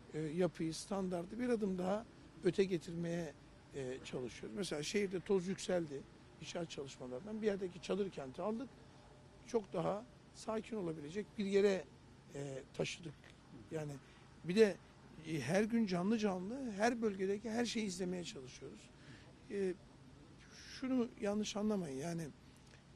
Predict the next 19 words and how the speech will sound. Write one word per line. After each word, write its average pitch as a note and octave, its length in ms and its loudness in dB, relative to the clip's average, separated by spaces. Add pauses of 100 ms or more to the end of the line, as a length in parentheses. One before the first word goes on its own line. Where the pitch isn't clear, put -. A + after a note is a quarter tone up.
(120)
e, D3 340 2 (920)
e, D3+ 40 -6 (380)
inanın, A3 440 4 (600)
e, C#3 380 -4 (1120)
e, D#3 80 -4 (760)
zamanla F3 540 6
yarışıyoruz A#3 520 2
ve G#3+ 80 4
zamanı F3+ 400 2 (440)
yet-, - 240 -6
yet-, F3 260 -2
yetiştiremiyoruz. D#3+ 880 0 (680)
E, C#3+ 140 -2
hemen F3+ 240 2
hemen G3 240 2
her G#3+ 160 2
yerde E3 300 0
bütün E3+ 220 -6
arkadaşlar. - 520 -10